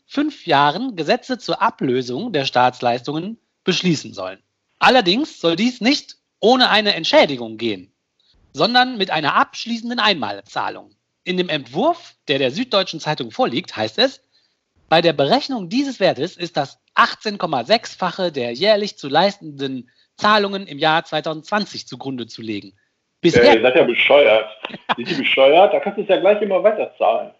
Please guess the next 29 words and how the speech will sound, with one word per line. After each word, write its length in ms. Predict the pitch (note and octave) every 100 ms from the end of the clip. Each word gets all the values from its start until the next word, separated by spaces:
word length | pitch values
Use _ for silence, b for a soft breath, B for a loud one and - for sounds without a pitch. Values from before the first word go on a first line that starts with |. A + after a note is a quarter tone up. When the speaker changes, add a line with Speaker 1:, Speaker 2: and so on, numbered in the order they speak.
| _
Speaker 1:
Bisher 340 | - G#3 A#3+ C#4
geleistete 460 | A#3+ A#3 A#3 D3
Speaker 2:
Also, 120 | C3+ -
Speaker 1:
Zahlungen 440 | G3+ G#3 G#3+ G#3
werden 340 | F3+ F3+ F#3 F#3
nicht 240 | D4 -
berücksichtigt. 600 | C4 G3 - G#2+ - F2+ _ -
Speaker 2:
das 260 | A#2+ C3
ist 280 | B2+ C3 C3
völlig 260 | E3+ G#3 F3
absurd. 460 | B2+ - D3 B2+
Das 80 | G#2
ist 60 | -
Absurdität. 760 | C#3 C3 C#3+ A#2+ - D3+ G2+ -
Da 100 | C3+
kannst 160 | F#3 F#3+
du 40 |
es 60 | E3
auch 100 | -
gleich 220 | D3+ E3
einfach 240 | D#3 D3+
immer 220 | D3+ D3
weiterzahlen. 800 | A#2+ B2+ C3+ - F#2+ F#2 G#2 G2+
Das 120 | G2+
kommt 120 | - D3+
ja 100 | B2+
aufs 140 | -
Gleiche 220 | A#2+ A#2
raus. 320 | - E2 F2